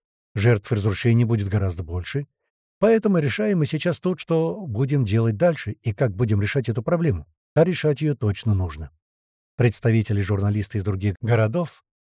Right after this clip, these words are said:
быстро записывают слова Тумана в свои блокноты или на диктофон. Конечно, мы потом им скажем,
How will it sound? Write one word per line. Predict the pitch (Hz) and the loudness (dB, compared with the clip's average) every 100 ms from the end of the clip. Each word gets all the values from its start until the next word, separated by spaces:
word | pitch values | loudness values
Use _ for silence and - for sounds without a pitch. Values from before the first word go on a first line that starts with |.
| - | -4
быстро | 120 120 - 110 104 | 0 0 0 0 2
записывают | 110 107 208 - 113 95 90 _ | 0 0 -2 -2 -2 -4 -6 _
слова | - 156 170 | -8 -2 0
Тумана | 160 160 170 165 | 0 -2 -2 -4
в | - | -4
свои | 131 143 | -2 0
блокноты | 113 95 98 101 98 127 | 0 -4 0 0 0 0
или | 110 | 0
на | 113 | 0
диктофон. | 110 110 131 - 151 - _ _ _ _ _ _ | 0 -4 -6 -4 -4 -6 _ _ _ _ _ _
Конечно, | - 226 233 - 165 | 2 4 4 2 2
мы | 160 | 2
потом | 147 131 170 147 | 2 2 2 2
им | 117 | 2
скажем, | - 196 131 95 | 0 -2 0 -2